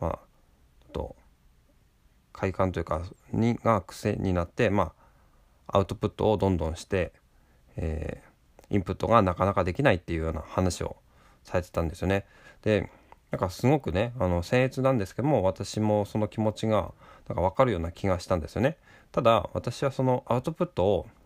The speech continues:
うん、なんかね、取り繕うような方向に最近行っていたのかもしれない。だから、もっと本当に大事なことってあるんじゃないのかなって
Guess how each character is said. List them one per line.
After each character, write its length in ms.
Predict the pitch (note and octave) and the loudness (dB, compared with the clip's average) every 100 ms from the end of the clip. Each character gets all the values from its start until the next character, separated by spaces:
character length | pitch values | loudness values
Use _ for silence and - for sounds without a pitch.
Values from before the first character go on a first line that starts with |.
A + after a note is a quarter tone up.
| - | -6
う 80 | G2+ | -2
ん、 300 | F2+ F2 G#2+ _ _ _ - _ _ _ | -2 -2 -6 _ _ _ -20 _ _ _
な 80 | - | -8
ん 20 | |
か 120 | - | -6
ね、 260 | E2+ D#2+ - - | -6 -6 -10 -4
取 200 | C3 D#3 | -2 -2
り 60 | |
繕 260 | - - F3+ G#2+ | -4 0 2 2
う 120 | - - - _ - | -2 -16 -20 _ -2
よ 120 | G#2+ | 0
う 20 | F#2+ | 4
な 240 | B2+ G#2 - | 2 2 0
方 160 | G#2+ | -2
向 240 | G2+ - G#2+ | 0 0 2
に 220 | A2 E2 | 2 0
最 220 | - G2+ | -2 -4
近 240 | F#2 F#2+ E2+ | -2 -2 -2
行 80 | E2+ | -4
っ 40 | |
て 120 | - | -2
い 40 | F2+ | 0
た 120 | F2 | 0
の 100 | E2 | -2
か 120 | - | -2
も 100 | A2 | -2
し 100 | - | 0
れ 80 | E2+ | -2
な 80 | D#2 | -4
い。 80 | - - - - - - | -8 -20 -20 -20 -12 -4
だ 20 | |
か 120 | E2+ | -2
ら、 60 | - | -2
も 220 | - C#3 | 2 2
っ 40 | |
と 80 | - | 2
本 240 | - A2+ | -2 0
当 160 | B2+ D3 | 2 2
に 80 | C3+ | 2
大 160 | B2+ | 0
事 80 | C3 | 0
な 140 | C#3+ C3+ | -2 -2
こ 100 | - | -4
と 100 | F2 | -6
っ 40 | |
て 120 | - | -4
あ 140 | E2 A#2+ | -2 0
る 80 | |
ん 60 | A#2 | 2
じ 60 | F#2 | 2
ゃ 40 | |
な 80 | F2 | 0
い 40 | |
の 60 | E2 | 0
か 120 | - | 0
な 100 | E2+ | -2
っ 60 | E2+ | -2
て 240 | - - | -8 -10